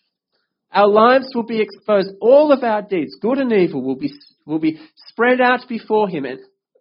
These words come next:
clear for him to see. And on that day,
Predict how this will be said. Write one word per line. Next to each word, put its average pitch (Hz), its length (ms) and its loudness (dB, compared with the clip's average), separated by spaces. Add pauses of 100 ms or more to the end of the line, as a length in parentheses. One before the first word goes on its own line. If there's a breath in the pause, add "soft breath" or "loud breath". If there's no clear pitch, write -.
(160)
clear 247 340 2
for 285 160 -2
him 214 220 -6
to 220 140 -10
see. 104 380 -14 (1700)
And 135 140 -16
on 131 160 -10
that 170 240 -4
day, 120 240 -6